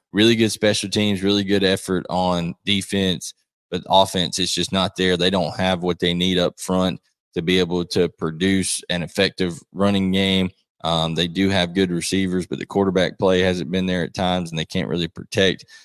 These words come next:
Q B as well as they need to. So, uh, it's just tough right now. Gotta continue to, to be patient. If you're a Vanderbilt fan, you gotta get more talent in there, uh, somehow, some way.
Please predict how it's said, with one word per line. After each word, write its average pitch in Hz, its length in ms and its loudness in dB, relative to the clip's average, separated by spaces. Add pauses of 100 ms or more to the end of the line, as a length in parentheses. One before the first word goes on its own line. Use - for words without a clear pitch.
(200)
Q 98 220 0
B 95 460 2 (100)
as 90 220 -2
well 92 280 6
as 90 120 2
they 87 160 0
need 90 300 0
to. 95 260 0
So, 82 360 2 (560)
uh, 95 120 2
it's 110 100 4
just 135 220 2
tough 120 260 8
right 101 160 4
now. 104 200 2
Gotta 104 200 2
continue 110 600 0
to, 95 360 4
to 98 180 2
be 98 220 0
patient. 107 560 0
If 98 180 -4
you're 101 140 0
a 90 60 -6
Vanderbilt 107 520 2
fan, 110 280 0
you 104 40 -2
gotta 95 200 0
get 98 160 -2
more 101 360 2 (280)
talent 101 480 2
in 107 240 0
there, 101 400 0 (240)
uh, 82 220 0
somehow, 101 600 0
some 101 360 2
way. 101 380 2